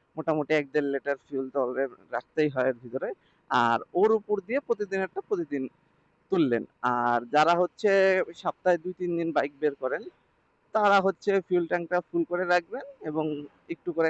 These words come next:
খালি হলে আবার ফুল করে নেবেন। এতে হচ্ছে আপনাদের ট্যাঙ্কিটাও সেফ থাকবে। তো দুইটা মেথড দুইভাবে কাজ করে। আর যাদের বাইক রাফ টাফ ইউজ হয় সবসময়, তারা হচ্ছে প্রথম মেথডটা ইউজ করবেন, প্রতিদিনের ফুয়েল প্রতিদিন তুলবেন। তো আশা করি বুঝায় বলতে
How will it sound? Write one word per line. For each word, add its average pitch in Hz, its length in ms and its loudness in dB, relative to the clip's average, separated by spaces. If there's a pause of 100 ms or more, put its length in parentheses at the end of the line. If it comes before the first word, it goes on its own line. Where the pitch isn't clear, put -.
খালি 165 240 0
হলে 247 140 -2 (100)
আবার 156 240 -2
ফুল 147 220 -12
করে 123 220 -8
নেবেন। 95 200 -16 (200)
এতে - 220 -12
হচ্ছে - 280 -12
আপনাদের 131 380 -6 (500)
ট্যাঙ্কিটাও 143 440 -4
সেফ 147 120 -8 (100)
থাকবে। 147 220 -6 (140)
তো 170 60 -2 (160)
দুইটা 190 240 -2 (100)
মেথড 208 240 -2 (100)
দুইভাবে 180 320 -2 (100)
কাজ 151 120 -6 (120)
করে। 135 140 0 (520)
আর 147 140 2
যাদের 151 220 2 (100)
বাইক 147 180 4 (280)
রাফ 131 260 0
টাফ 147 220 0
ইউজ 135 180 -2
হয় 143 180 0
সবসময়, 143 480 -8
তারা 147 240 2
হচ্ছে - 180 -8 (100)
প্রথম 135 280 -12
মেথডটা - 360 -10
ইউজ 127 220 -6
করবেন, 123 240 -6 (220)
প্রতিদিনের 127 480 -6
ফুয়েল 127 240 -6
প্রতিদিন 123 340 -8 (100)
তুলবেন। 123 260 -10 (480)
তো 120 60 -2 (200)
আশা 170 240 -2
করি 170 120 0 (140)
বুঝায় 156 340 -2
বলতে 135 180 -4